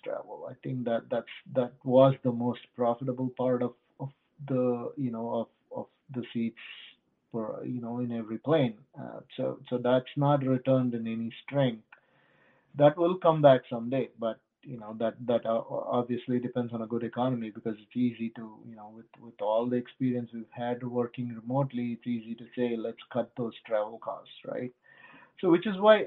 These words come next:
I don't want to invest in the airline itself. I want, you know, I want the pick and shovels play here for me is the one that services those planes, keeps them running. So, so that's, that's why I, I'm not a, I, I, I'm,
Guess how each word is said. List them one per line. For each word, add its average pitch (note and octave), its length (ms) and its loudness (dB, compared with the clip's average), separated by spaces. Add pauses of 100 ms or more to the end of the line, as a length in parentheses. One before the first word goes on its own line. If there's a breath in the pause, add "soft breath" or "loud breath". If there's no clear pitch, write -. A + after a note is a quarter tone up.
I C#3+ 120 0
don't F3+ 280 0
want D3 360 2
to D3+ 80 0
invest C3+ 400 2
in B2 80 -2
the A#2 140 0
airline A#2 400 0 (120)
itself. A#2+ 380 4 (120)
I A2+ 100 -2
want, A#2+ 340 -4 (180)
you B2+ 140 -8
know, A2 260 -10
I - 60 -10
want B2+ 180 0
the C#3+ 60 4
pick C#3 260 0
and D3 160 2
shovels C3+ 380 6 (100)
play A#2 240 0
here A#2 340 0
for A2+ 140 -4
me A#2 400 -4
is G2+ 80 -20
the A2 80 -18
one A2 220 -12
that G#2 140 -6 (120)
services A2 540 -10
those A#2 100 -16 (140)
planes, A#2 180 -4 (100)
keeps B2 280 -4
them A2 180 -8
running. A2 300 -8 (1600 soft breath)
So, - 440 -4 (260)
so C#3+ 180 -2
that's, C#3 220 6 (140)
that's C#3+ 240 6
why E3 380 8 (100)
I, B2+ 140 -4 (100)
I'm C3+ 280 -4
not C#3+ 320 4
a, D3 260 4
I, C#3 220 -2
I, C3 120 2 (240)
I'm, D#3+ 200 -12